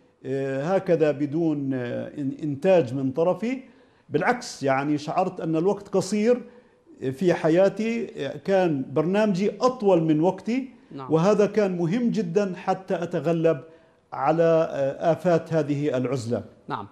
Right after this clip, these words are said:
Speaker 2: كل هذه الظروف وهذه العزلة منذ أكثر من، آه، أربع خمس سنوات، يعني أنت في، آه، يعني معركة طاحنة مع سلطات الاحتلال، آه، هناك، آه، سواء بالتغييب في الاعتقال أو بالإقامة الجبرية في المنزل أو بمحاولة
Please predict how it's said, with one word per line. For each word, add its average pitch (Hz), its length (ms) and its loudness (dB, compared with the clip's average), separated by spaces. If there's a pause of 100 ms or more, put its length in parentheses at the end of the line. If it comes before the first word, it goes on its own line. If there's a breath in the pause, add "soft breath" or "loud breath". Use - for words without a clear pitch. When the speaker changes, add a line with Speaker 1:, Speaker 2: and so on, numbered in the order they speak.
(800 soft breath)
Speaker 2:
كل 277 380 4
هذه 226 280 4
الظروف 180 580 4
وهذه 151 520 4
العزلة 147 440 2
منذ 151 220 -2
أكثر 180 360 0
من، 147 320 0 (440 loud breath)
آه، 143 520 2
أربع 165 220 4
خمس 170 360 -2
سنوات، 160 460 0
يعني 139 240 -2
أنت 151 160 -4
في، 147 440 -2
آه، 139 100 -4
يعني 135 500 -2 (280 loud breath)
معركة 180 460 2
طاحنة 156 500 -2
مع 135 420 -2
سلطات 151 440 -2
الاحتلال، 139 640 -2 (360 loud breath)
آه، 139 200 0
هناك، 185 580 -4
آه، 165 260 2
سواء 160 460 -2
بالتغييب 147 840 -2
في - 40 -8
الاعتقال 156 720 0
أو 151 240 0
بالإقامة 139 800 -2
الجبرية 143 440 -2
في 139 120 -4
المنزل 185 540 0
أو 151 200 0
بمحاولة 143 560 -2